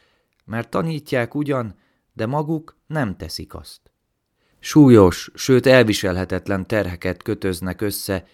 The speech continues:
és helyeznek az emberek vállára, de maguk egy ujjal sem hajlandók mozdítani rajta. Amit tesznek, azért teszik, hogy lássák őket az emberek.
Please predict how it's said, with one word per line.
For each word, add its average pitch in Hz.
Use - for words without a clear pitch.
és 117
helyeznek 92
az 95
emberek 87
vállára, 87
de 101
maguk 123
egy 120
ujjal 107
sem 92
hajlandók 90
mozdítani 80
rajta. 78
Amit 127
tesznek, 139
azért 139
teszik, 95
hogy 107
lássák 101
őket 85
az 85
emberek. 78